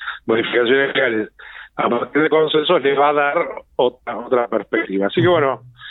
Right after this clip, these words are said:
es un poco, este, te insisto, por supuesto es mi parecer, pero también es lo que hemos charlado con, con los distintos rectores y los, los distintos decanos, porque nos parece que es por ahí, ¿no? El aporte que nosotros podemos hacer.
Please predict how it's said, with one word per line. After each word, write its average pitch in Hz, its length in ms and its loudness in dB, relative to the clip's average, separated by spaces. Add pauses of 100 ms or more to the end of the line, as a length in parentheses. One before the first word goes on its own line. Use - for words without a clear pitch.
(280)
es 147 220 0
un 143 100 0
poco, 143 720 2
este, 123 280 -4
te - 80 -4
insisto, 139 560 -2
por 113 120 -4
supuesto 156 280 2
es 151 40 -2
mi 143 120 0
parecer, 135 400 -2
pero 135 100 0
también 139 320 0
es 143 100 0
lo 127 120 -2
que - 80 -6
hemos 135 160 -2 (120)
charlado 117 460 -2 (840)
con, 113 580 -4
con 117 180 -2
los 117 120 2
distintos 123 360 0
rectores 165 600 0
y - 40 -10
los, 113 200 0
los 117 120 0
distintos 117 440 -4
decanos, 151 440 0 (1080)
porque - 220 -2
nos 123 120 -2
parece - 380 -4
que 143 60 -2
es - 100 -8
por 127 160 2
ahí, 113 160 2
¿no? 110 240 0
El 110 340 -4
aporte 117 320 0
que 107 80 -8
nosotros 107 340 -2
podemos 110 280 -2
hacer. 107 240 -2